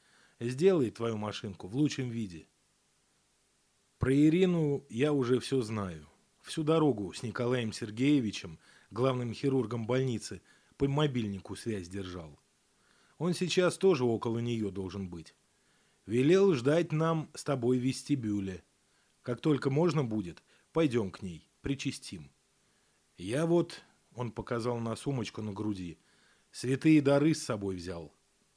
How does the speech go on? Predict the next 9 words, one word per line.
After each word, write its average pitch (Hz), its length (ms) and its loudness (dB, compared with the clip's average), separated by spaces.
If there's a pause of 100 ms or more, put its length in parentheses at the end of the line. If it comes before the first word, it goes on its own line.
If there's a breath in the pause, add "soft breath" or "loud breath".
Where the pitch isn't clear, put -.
(880)
Он 135 240 2
с - 120 -8
радостными 127 840 -2
искорками 113 720 -4
в 92 100 -10
глазах 104 640 -8 (480 loud breath)
посмотрел 120 600 -2
на 156 80 -2
меня, 143 400 -6